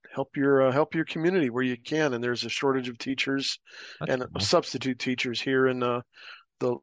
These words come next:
Speaker 1: the Lee Deadwood, South Dakota area. So I raised my hand and said, "Yeah." And they, they looked at my, uh, all my college transcript and says,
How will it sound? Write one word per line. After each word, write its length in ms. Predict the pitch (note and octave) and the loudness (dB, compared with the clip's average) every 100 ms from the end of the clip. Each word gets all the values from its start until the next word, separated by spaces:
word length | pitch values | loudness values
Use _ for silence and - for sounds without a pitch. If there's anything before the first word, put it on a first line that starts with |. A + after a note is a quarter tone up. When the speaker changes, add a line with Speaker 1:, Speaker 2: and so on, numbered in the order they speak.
| _ | _
Speaker 1:
the 100 | B2+ | -4
Lee 200 | B2 C3+ | 0 0
Deadwood, 520 | B2 C3 B2+ B2+ A#2+ A2 _ _ - | 2 2 2 0 -2 -8 _ _ -6
South 280 | - B2+ - | -2 -2 -2
Dakota 360 | A#2 B2+ A#2+ | -2 0 0
area. 420 | B2 B2 D3 F3 - | 0 0 0 -2 -6
So 340 | - D3+ D#3 - _ - - - - - - | -2 2 2 -2 _ -20 -20 -20 -20 -10 0
I 120 | C#3+ | 0
raised 320 | C#3+ D3 D3+ | 4 4 4
my 160 | D#3+ D3+ | 2 2
hand 260 | D3 F3+ G#3 | 4 2 0
and 100 | F3 | -2
said, 140 | F3+ | -2
"Yeah." 240 | A#3+ D#4 C#3 | -2 -2 -2
And 140 | C#3 | 0
they, 160 | C#3 C3+ | 0 -2
they 260 | C3 C#3 | -2 0
looked 240 | C3+ C#3 C#3 | 2 0 -4
at 60 | |
my, 320 | B2 B2+ B2+ B2 | -4 -2 2 2
uh, 180 | B2 A#2+ _ _ _ _ B2 | 2 -2 _ _ _ _ -8
all 100 | B2+ | -4
my 140 | B2 | -2
college 340 | - C3+ C3 | 2 2 2
transcript 460 | - C#3+ C#3+ - D#3 | 0 -2 -2 -2 -4
and 80 | D3 | -4
says, 240 | D3 - | -4 -4